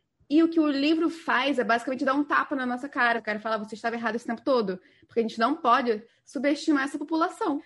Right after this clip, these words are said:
E não foi a primeira vez que um intrínseco cuspiu na minha cara. Por quê?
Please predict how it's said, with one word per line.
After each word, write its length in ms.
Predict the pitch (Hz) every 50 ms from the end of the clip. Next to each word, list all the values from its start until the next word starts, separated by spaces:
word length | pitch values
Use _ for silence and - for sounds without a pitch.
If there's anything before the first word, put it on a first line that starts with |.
| _ _ _ -
E 80 | 254
não 160 | 277 262 285 320
foi 140 | - 440
a 20 | 320
primeira 260 | - 381 381 359 370
vez 200 | 370 349 339 -
que 80 | - 359
um 80 | 339
intrínseco 520 | 349 320 359 320 349 330 392 - 302 285 -
cuspiu 300 | - 320 302 - 320 302
na 60 | 294
minha 160 | 294 320 349
cara. 500 | 339 392 330 294 277 247 196 185 190 - _ _ _ _ - - _
Por 180 | - 269 -
quê? 360 | - - 302 240 196 - -